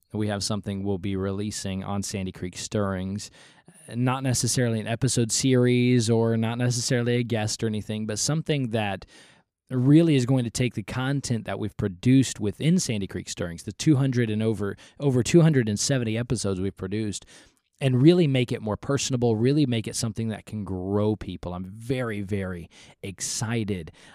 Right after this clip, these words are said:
about what we can move forward with and, and something we'll be producing here on Sandy Creek Stirrings. More to come on that later. But you need to go back and listen to that episode, episode number thirty-eight. Now,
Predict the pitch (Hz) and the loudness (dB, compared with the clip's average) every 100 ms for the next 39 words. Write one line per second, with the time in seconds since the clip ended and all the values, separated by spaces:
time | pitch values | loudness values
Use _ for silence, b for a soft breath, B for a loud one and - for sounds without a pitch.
0 | - 104 101 95 110 - 110 - 104 101 | -6 -2 -2 -2 -2 -2 -4 -2 -2 -2
1 | 95 - 104 95 98 95 - 90 90 95 | -4 -2 -2 -2 -4 -8 -8 -12 -12 -12
2 | 107 - 113 104 98 95 - 98 - 92 | -10 -6 -4 -4 -4 -4 -6 -8 -8 -8
3 | 101 98 - 107 87 - b b - - | -4 -4 -2 -4 -6 -12 b b -20 -6
4 | 113 107 95 104 - 95 92 90 - - | -4 -2 -2 -4 -4 -8 -8 -10 -6 -2
5 | 95 85 110 117 107 113 98 92 82 - | -2 0 0 0 0 -2 -2 -4 -6 -10
6 | 85 85 - - B B - 120 131 147 | -14 -12 -12 -16 B B -6 -2 2 4
7 | 185 185 165 147 - 127 120 - 117 - | 6 6 6 4 0 0 0 0 -2 0
8 | 117 107 107 98 104 - 98 95 - 95 | 0 0 -4 -6 -6 -6 -6 -8 -8 -10
9 | 90 90 - 92 90 90 82 - - B | -8 -8 -8 -8 -8 -10 -12 -14 -20 B
10 | B B _ - 143 | B B _ -4 -4